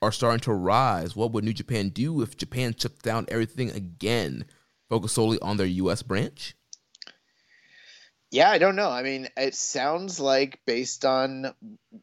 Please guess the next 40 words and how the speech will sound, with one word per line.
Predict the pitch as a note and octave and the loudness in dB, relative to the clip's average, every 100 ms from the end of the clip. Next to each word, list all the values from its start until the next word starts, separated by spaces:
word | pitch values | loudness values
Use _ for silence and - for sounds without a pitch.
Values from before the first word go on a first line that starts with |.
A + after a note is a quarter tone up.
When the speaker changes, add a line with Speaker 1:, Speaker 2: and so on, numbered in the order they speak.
| _ | _
Speaker 2:
their | - A2+ A2+ | -10 -4 -4
previous | - B2+ A#2 A#2+ A#2+ | -2 -4 -2 0 6
actions | A2+ A#2+ - D#3+ E3 | 6 6 0 -4 -2
and | B2+ A2+ A2 | -2 0 2
their | G#2+ A2 A2 - - - _ _ | 4 4 2 -6 -20 -20 _ _
attitude | - B2 B2+ - C3+ A#2+ | 6 8 6 4 2 2
toward | - B2+ B2 - | 2 6 6 4
and | B2 | 0
their | A2+ | 0
commitment | A#2+ B2+ A#2 B2 - _ | 0 -2 0 -2 -6 _
to | - C3 A#2+ A#2 | 0 4 4 4
the | G#2+ | 6
wrestlers | A#2 F3 - B2 A#2+ | 6 6 6 4 4
that | A2+ | 2
they, | A#2 A#2+ A2+ - _ - | 4 2 0 -12 _ 0
if, | B2 - | 0 2
if | B2+ C#3 | 2 6
everything | E3 E3+ D3+ | 6 6 2
shut | F3 C3+ | 2 6
down | C3+ | 4
again, | F#3 C#3 A#2+ | 4 2 2
they'd | C3 A#2+ | 2 2
probably | C#3 D3+ | 2 2
shut | E3+ D#3+ | 0 2
down | D#3 G3+ | 2 2
again. | A#2 F#2 | 0 -4
I | G#2 | -6
mean, | A2+ A#2 - - - - | -6 -6 -10 -20 -20 4
I | D3 | 6
don't | D3+ | 6
know | D3 | 8
that | C#3 A2+ | 6 6
to | - | 0
be | A#2 | -6
a | E2 | -2
fact, | E3+ F3 G2 - - _ | 2 2 0 -10 -20 _
but | - A#2 A#2 A2 _ _ | 0 2 2 0 _ _
that's | B2 A#2 A2+ - - _ _ - | -4 -2 -2 -8 -12 _ _ -6
a | A#2 | -2
possibility. | - D3+ D3 A2+ B2+ C3+ E3+ G3 | 4 4 4 2 4 4 2 -6